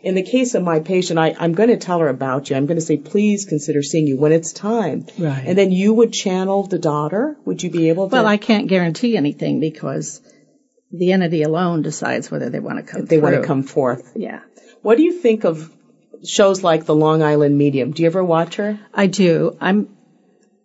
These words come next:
Speaker 2: I think she's very accurate.
Speaker 1: Oh.
Speaker 2: It's, I, I do think she's accurate. I find it offensive. I mean, if someone came up to me
Speaker 1: Yeah.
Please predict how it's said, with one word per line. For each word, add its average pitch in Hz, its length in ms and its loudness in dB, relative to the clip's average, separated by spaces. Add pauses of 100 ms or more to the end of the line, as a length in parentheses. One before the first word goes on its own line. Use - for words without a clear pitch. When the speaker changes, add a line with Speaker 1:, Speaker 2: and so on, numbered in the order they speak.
(160)
Speaker 2:
I 190 120 2
think 185 200 0
she's - 160 -6
very 156 260 0
accurate. - 420 -12 (200)
Speaker 1:
Oh. 165 120 0
Speaker 2:
It's, 170 200 -4
I, 175 200 -8
I 175 80 -6
do 160 180 -6
think 156 180 -8
she's - 220 -12
accurate. - 420 -12 (540)
I 185 120 0
find 185 340 -2
it 160 120 -2
offensive. 156 560 -6
I 143 80 -2
mean, 165 160 -2
if 156 120 -2
someone 156 340 -4
came 175 240 -6
up 165 160 -10
to - 140 -8
me 170 500 -4 (280)
Speaker 1:
Yeah. 202 260 2